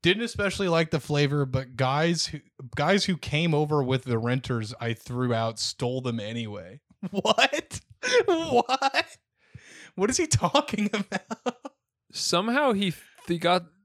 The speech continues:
Speaker 2: who are these guys who are coming
Speaker 1: Yeah,
Speaker 2: into his
Speaker 1: right?
Speaker 2: house? <laughs>
Speaker 1: So apparently this person has, like,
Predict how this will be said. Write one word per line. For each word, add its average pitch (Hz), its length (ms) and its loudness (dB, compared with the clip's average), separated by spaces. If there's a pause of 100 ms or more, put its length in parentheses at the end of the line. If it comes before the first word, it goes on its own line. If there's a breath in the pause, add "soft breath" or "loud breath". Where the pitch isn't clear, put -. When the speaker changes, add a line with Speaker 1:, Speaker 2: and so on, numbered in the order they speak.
(460)
Speaker 2:
who 175 180 0
are 277 60 2
these 233 160 2
guys 139 580 2
who 190 100 4
are 180 60 0
coming 196 300 0
Speaker 1:
Yeah, 185 60 2
Speaker 2:
into 180 140 2
his 156 120 2
Speaker 1:
right? 175 140 0
Speaker 2:
house? 175 360 0 (200)
<laughs> - 180 -4
Speaker 1:
So 196 300 0
apparently 214 560 2
this 170 200 0
person 196 300 0
has, 180 160 2
like, 156 140 -2